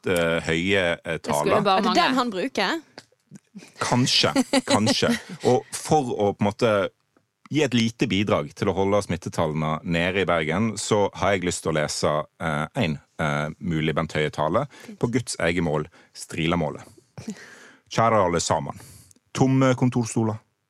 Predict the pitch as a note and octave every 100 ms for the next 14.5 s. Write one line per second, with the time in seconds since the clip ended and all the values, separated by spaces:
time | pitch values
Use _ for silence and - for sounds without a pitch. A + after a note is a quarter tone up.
0 | _ A#2+ A#2 B2+ A#2+ A2+ A2+ - _ _
1 | _ - _ A#2+ A#2+ C#3+ C3 A#2+ A#2 A2+
2 | A2+ B2+ B2 - C3+ A2+ A2 A#2 - _
3 | G2+ G#2 - - G2 G#2 _ _ - -
4 | - - G#2+ A#2+ C#3 C#3+ B2 A#2+ A#2 A#2
5 | A#2+ - - F#2+ F2 - C#3+ C3+ - -
6 | A2+ A#2 - _ - - F#2 E2 F#2+ G#2+
7 | A#2 - G2+ G2 - - F#2 E2 - F#2+
8 | - - F2 D#2+ D2 - - _ _ -
9 | - - _ _ _ - C#3 D3 C#3 C#3+
10 | C3+ A2+ B2 A2+ A#2 - G#2+ F#2 - _
11 | - G#2 B2 A2+ - - A#2 F#2+ _ _
12 | _ - - B2 C3+ - C#3 A#3 C3 B2+
13 | G#2+ A2+ - F2+ - G2 G#2 _ C#3 B2
14 | A#2 A2+ - A2+ A2